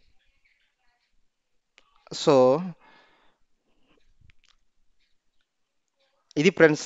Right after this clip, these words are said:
నా అభిప్రాయం. ఆమె వైరల్ అవుతుంది కాబట్టి ఆమె గురించి వీడియో చేయాల్సి వచ్చింది. ఆమెకు వస్-, వస్తున్న సపోర్టు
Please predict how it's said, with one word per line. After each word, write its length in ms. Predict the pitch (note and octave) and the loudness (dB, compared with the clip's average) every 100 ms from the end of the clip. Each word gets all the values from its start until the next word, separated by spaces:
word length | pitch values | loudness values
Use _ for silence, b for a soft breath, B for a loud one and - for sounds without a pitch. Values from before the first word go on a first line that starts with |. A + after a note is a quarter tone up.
| C#3 | 2
నా 60 | B2+ B2 | 4 2
అభిప్రాయం. 500 | B2 B2+ C#3 B2+ D#3 G#3 b b F3 F#3+ _ F#2 A2+ | 0 0 2 2 0 -6 b b -20 -20 _ -8 -4
ఆమె 140 | B2+ C3 A#2+ A2+ A2+ A#2 | 0 0 0 -2 -4 0
వైరల్ 200 | C#3 D3+ | 2 2
అవుతుంది 220 | C#3+ D3 | 0 0
కాబట్టి 200 | C3+ C3+ | 0 2
ఆమె 100 | C#3 C3 | -2 -2
గురించి 220 | C3 C3 | -6 -6
వీడియో 160 | B2 C3 | -4 -4
చేయాల్సి 240 | B2+ A#2 B2+ | -2 -4 -6
వచ్చింది. 340 | A2 B2 A#2+ B3+ - b b b b - | -12 -10 -8 -8 -12 b b b b -10
ఆమెకు 240 | B2+ B2+ | -8 -6
వస్-, 140 | B2+ - B2+ | -8 -8 -12
వస్తున్న 300 | - C#3+ D3 F3+ C4+ A3 _ _ _ _ | -6 -2 0 0 -4 -20 _ _ _ _
సపోర్టు 640 | - - C3+ D#3 D#3 D3+ | -16 -8 0 2 2 0